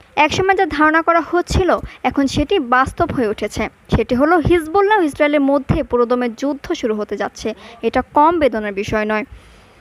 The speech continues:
গত তেরো দিনে হিজবুল্লাহ ও ইসরায়েলের সামরিক বাহিনীর মধ্যে সহিংসতা বেড়েছে নাটকীয়ভাবে। লেবাননের দক্ষিণে ও রাজধানী বৈরুতে অংশ বিশেষে ইসরায়েলি অতি সম্প্রতি যে বিমান হামলা শুরু করেছে, তার কয়েকদিন আগে এক গুপ্ত হত্যা পরিকল্পনা কার্যকর করে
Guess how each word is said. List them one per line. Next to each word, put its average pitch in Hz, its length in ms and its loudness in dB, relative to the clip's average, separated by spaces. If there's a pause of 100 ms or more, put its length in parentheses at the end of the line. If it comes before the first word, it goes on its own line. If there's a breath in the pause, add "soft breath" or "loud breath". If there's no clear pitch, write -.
(120)
গত 349 120 2 (200)
তেরো 330 300 4
দিনে 381 240 0
হিজবুল্লাহ 302 400 2
ও 294 80 -2
ইসরায়েলের 302 460 2
সামরিক 311 460 0
বাহিনীর 359 360 0
মধ্যে 349 200 2 (120)
সহিংসতা 262 440 0 (120)
বেড়েছে 254 300 2 (100)
নাটকীয়ভাবে। 247 720 -2 (420 loud breath)
লেবাননের 220 460 2 (100)
দক্ষিণে 370 440 0
ও - 20 4 (100)
রাজধানী 294 340 0 (100)
বৈরুতে 277 380 2
অংশ 269 140 -4 (160)
বিশেষে 349 340 2 (100)
ইসরায়েলি 247 300 2 (160)
অতি 330 180 0 (120)
সম্প্রতি 339 440 0
যে 285 60 4 (140)
বিমান 302 320 2
হামলা 330 300 0
শুরু 339 200 -2
করেছে, 349 300 2 (580 loud breath)
তার 339 120 4 (120)
কয়েকদিন 330 380 2 (180)
আগে 339 160 0 (160)
এক 247 60 -2 (100)
গুপ্ত 262 220 0 (120)
হত্যা 262 240 0 (100)
পরিকল্পনা 285 500 2 (120)
কার্যকর 262 420 0
করে 254 120 2